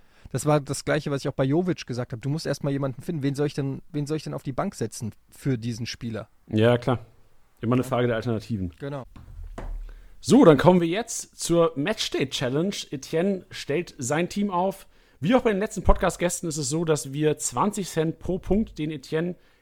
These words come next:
Speaker 2: er spielt, an einen guten Zweck seiner Wahl spenden.
Speaker 1: Mhm.
Speaker 2: Ähm, Etienne, we-, falls du schon einen guten Zweck haben solltest, ähm, kannst du ihn gerne auch kurz vorstellen?
Speaker 1: Ähm, äh, nee, hab ich noch nicht. Muss ich mir noch was überlegen.
Speaker 2: Okay.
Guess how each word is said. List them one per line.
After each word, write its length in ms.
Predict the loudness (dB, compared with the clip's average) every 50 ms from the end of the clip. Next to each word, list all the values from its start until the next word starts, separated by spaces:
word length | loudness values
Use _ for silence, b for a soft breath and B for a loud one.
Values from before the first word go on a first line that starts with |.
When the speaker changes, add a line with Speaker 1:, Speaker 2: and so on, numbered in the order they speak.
| b b
Speaker 2:
er 180 | -2 0 0
spielt, 420 | 0 -2 -6 -8 -4 -4 -4 -4 -4
an 100 | -4 -2
einen 160 | 0 0 0
guten 260 | -2 -4 -6 -6 -6
Zweck 380 | -6 -4 -4 -4 -4 -4 -6 -10 -8
seiner 440 | -4 -2 0 2 2 2 2 4 4
Wahl 280 | 4 4 4 2 0
spenden. 500 | -2 -6 -4 -2 -2 -2 -2 -4 -4 -6 -6 -10 -16 -16 -12
Speaker 1:
Mhm. 200 | -8 -6 -4 -2
Speaker 2:
Ähm, 140 | -2 -2 -4
Etienne, 280 | -4 -2 -2 -2 -2 -2
we-, 100 | -4 -4
falls 260 | -2 0 0 2 2
du 40 | 2
schon 140 | 2 2 2
einen 100 | 4 2
guten 140 | 0 -2 -2
Zweck 240 | 0 -2 -2 0
haben 220 | 0 0 2 2 2
solltest, 600 | 4 4 2 2 0 -2 -4 -6 -8 -12 -16 -20 -16 -12
ähm, 400 | -8 -6 -4 -4 -4 -4 -6 -8 -8
kannst 240 | -6 -6 -4 -4 -4
du 60 | -4
ihn 80 | -2 -2
gerne 180 | 0 -2 -2
auch 120 | -2 -4 -4
kurz 160 | -6 -6 -2
vorstellen? 480 | -2 -2 -2 0 -2 -2 -2 -2 -2 -6 _ _ B B B B B B B B B _ _ _ _ _ _ _ 0
Speaker 1:
Ähm, 720 | 2 2 4 4 4 2 2 2 2 0 -2 -4 -6 -10
äh, 240 | -12 -12 -12 -12 -12 -8
nee, 240 | -2 0 2 2 4
hab 100 | 4 4
ich 100 | 4 2
noch 120 | 2 0
nicht. 220 | 0 -2 -4 -4 -2
Muss 200 | 0 0 0 0
ich 80 | 0
mir 80 | 0 0
noch 160 | 0 -2 -2
was 120 | -4 -6
überlegen. 520 | -4 -2 0 0 2 2 0 0 -2 -4 -8 -12 -16 -14
Speaker 2:
Okay. 320 | -12 -10 -8 -6 -6 -8